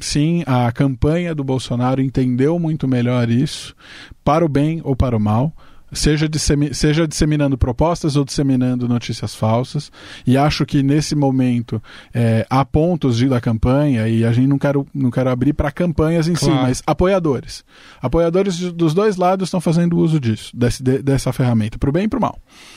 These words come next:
Speaker 1: E acho que a campanha do Bolsonaro entendeu isso melhor de antemão e construiu uma rede. E aí essa rede é o que tá determinando. E aí não adianta a gente trazer agências de checagem, a gente trazer o nosso trabalho jornalístico.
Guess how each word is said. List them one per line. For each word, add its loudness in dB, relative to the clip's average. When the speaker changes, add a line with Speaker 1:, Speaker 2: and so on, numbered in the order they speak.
Speaker 1:
E 4
acho 0
que -6
a -2
campanha 0
do -2
Bolsonaro 0
entendeu 0
isso -4
melhor 0
de 0
antemão 2
e 0
construiu 2
uma 0
rede. -2
E 2
aí 4
essa 0
rede 0
é -2
o -6
que -20
tá 0
determinando. -2
E 0
aí 2
não 2
adianta -2
a 0
gente 0
trazer 2
agências 0
de -4
checagem, -2
a 0
gente -4
trazer -4
o -2
nosso -2
trabalho -2
jornalístico. -2